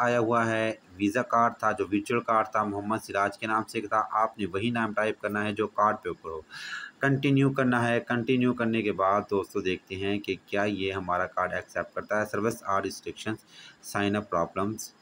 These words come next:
use this card। ये क्या कह रहा है कि Prime includes hundreds of videos,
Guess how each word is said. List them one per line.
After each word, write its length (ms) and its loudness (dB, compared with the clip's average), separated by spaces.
use 440 2
this 260 0
card। 260 0
ये 180 0
क्या 160 0
कह 160 0
रहा 120 0
है 80 -2
कि 140 -4
Prime 340 -2
includes 420 2
hundreds 320 0
of 100 -2
videos, 420 -2